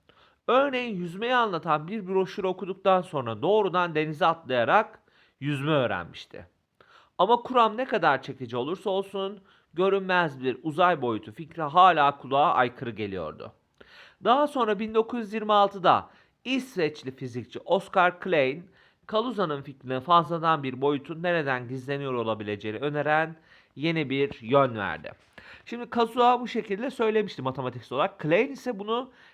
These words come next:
fiziksel gerçekliğe nasıl uygulanabileceğini, e, ve neden bu boyutları göremediğimiz hakkında, e, bir fikir öne sürüyor ve bu, bu yüzden bu kurama biz Kazuha Klein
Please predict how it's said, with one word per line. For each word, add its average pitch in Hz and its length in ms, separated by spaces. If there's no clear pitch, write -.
fiziksel 180 560
gerçekliğe 196 720
nasıl 254 300
uygulanabileceğini, 175 1300
e, 123 180
ve 156 180
neden 170 480
bu 143 200
boyutları 143 500
göremediğimiz 147 840
hakkında, 156 760
e, 139 460
bir 220 220
fikir 202 320
öne 135 240
sürüyor 131 520
ve 202 180
bu, 214 260
bu 180 260
yüzden 131 340
bu 190 60
kurama 160 600
biz 190 140
Kazuha 185 520
Klein 165 440